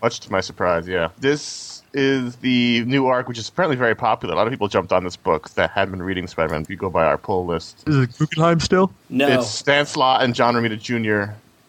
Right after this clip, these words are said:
Speaker 1: and the
Speaker 2: Hmm.
Speaker 1: return of Venom to the forefront. And this is kind of the return of Spider-Man to the Marvel Universe, because now we finally see some people other than Spider-Man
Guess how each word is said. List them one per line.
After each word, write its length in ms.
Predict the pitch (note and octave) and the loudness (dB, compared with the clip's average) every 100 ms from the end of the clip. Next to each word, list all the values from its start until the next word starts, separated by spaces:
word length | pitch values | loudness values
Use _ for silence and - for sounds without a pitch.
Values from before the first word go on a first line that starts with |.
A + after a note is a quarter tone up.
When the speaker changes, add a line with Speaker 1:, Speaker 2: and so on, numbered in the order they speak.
| - | -8
Speaker 1:
and 340 | - G2+ G2 G2 | 0 2 2 2
the 60 | |
Speaker 2:
Hmm. 60 | B2 | 0
Speaker 1:
return 280 | G2 A2+ G#2 | 0 -2 -2
of 180 | G2 - _ | -4 -10 _
Venom 340 | G#2 G2+ G2 F#2+ | 0 2 2 -2
to 140 | - | -8
the 260 | F#2+ F#2+ F2+ | -6 -6 -8
forefront. 800 | - - - - F#2+ F#2 G2 F2+ | -12 -20 -12 -2 0 2 0 0
And 100 | G2 | -2
this 100 | G#2 | -4
is 100 | B2 | -6
kind 220 | - G3 | -2 0
of 60 | F3 | 2
the 60 | |
return 300 | C3+ A2+ D3+ A#2 | 0 0 0 0
of 60 | |
Spider-Man 500 | - A#2 A#2+ A#2 G#2+ | 0 0 0 0 -2
to 80 | G#2+ | -2
the 60 | G2+ | -2
Marvel 280 | G#2 F#2 | 0 0
Universe, 340 | G2 A2+ G2 - | 0 0 -2 -4
because 240 | F#2 F#2+ | -10 -8
now 180 | G2 G2+ | 0 0
we 60 | G2+ | 0
finally 340 | G2+ F#2 F#2+ | -2 -4 -4
see 160 | - G#2+ | -8 -12
some 160 | F#2+ | -10
people 380 | F2 G2+ F#2+ F2 | -10 -8 -4 -2
other 180 | F#2 E2+ | -2 -2
than 140 | D#2+ | -6
Spider-Man 580 | D#2+ - F#2 F2+ E2+ E2+ | -4 0 0 0 -4 -6